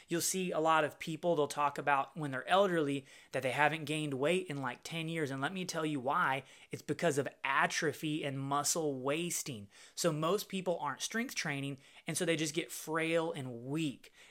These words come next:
And so it's actually not necessarily a good thing that they haven't gained weight. It's because they've replaced their muscle with more fat, right? But if we're strength training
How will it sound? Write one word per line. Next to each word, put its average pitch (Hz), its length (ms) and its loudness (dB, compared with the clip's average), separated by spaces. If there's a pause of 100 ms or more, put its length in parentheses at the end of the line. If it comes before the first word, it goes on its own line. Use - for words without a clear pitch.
And 147 100 -2
so 165 140 4
it's 147 80 0
actually 151 380 2
not 151 340 4
necessarily 156 640 2
a 131 80 0
good 208 320 6
thing 135 340 0 (440)
that 143 180 6
they 131 280 4 (160)
haven't 143 420 4
gained 131 260 -2
weight. 135 240 6
It's 123 100 -8
because 143 280 2
they've 143 120 4
replaced 151 480 0
their 135 120 -4
muscle 135 580 2
with 135 160 2
more 135 280 0
fat, 117 420 -2
right? 156 340 4 (960)
But 190 320 4 (280)
if 156 200 -2
we're 139 140 -2
strength 214 460 -4
training 160 480 -2